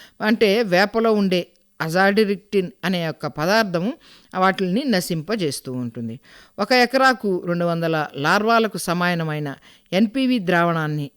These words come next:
లేక నాలుగు వందల గ్రాముల బ్యాక్టీరియా సంబంధమైన మందును రెండు వందల లీటర్లతో కలిపి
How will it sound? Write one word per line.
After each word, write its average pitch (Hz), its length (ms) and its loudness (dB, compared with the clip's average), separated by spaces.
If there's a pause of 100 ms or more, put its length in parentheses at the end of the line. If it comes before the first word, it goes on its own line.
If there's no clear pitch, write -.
లేక 208 400 0 (360)
నాలుగు 196 260 4
వందల 175 260 2
గ్రాముల 220 400 4
బ్యాక్టీరియా 208 580 0
సంబంధమైన 175 640 -2
మందును 196 640 0 (460)
రెండు 226 180 4
వందల 208 240 4
లీటర్లతో 214 580 0
కలిపి 165 520 -4